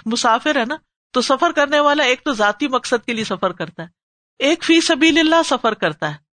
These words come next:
تو جو ذاتی مقصد کے لیے سفر کرتا ہے، اگر اس کا بھی زاد راہ کہیں ختم ہو گیا تو اس کو بھی ہیلپ کی جا سکتی، لیکن اگر کوئی شخص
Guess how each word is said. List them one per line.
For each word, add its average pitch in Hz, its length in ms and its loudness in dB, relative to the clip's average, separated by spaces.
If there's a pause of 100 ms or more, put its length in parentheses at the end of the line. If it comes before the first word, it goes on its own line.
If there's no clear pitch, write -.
(360)
تو 262 120 2
جو 240 280 0
ذاتی 226 380 2
مقصد 349 400 0
کے 330 100 0
لیے 320 120 2
سفر 285 320 0
کرتا 254 400 0
ہے، 269 280 2
اگر 262 240 0
اس - 240 -6
کا 330 140 2
بھی 320 160 0
زاد 233 220 2
راہ 254 320 2 (220)
کہیں 240 220 -2
ختم 240 280 -2
ہو 190 200 -2
گیا 196 200 0 (380)
تو 277 140 4
اس 262 140 0
کو 330 120 2
بھی 330 160 2
ہیلپ 254 240 0
کی 226 160 -6
جا 175 180 0
سکتی، 160 360 -14 (720)
لیکن 262 440 -2 (100)
اگر 254 280 2
کوئی 302 240 0
شخص 320 340 -2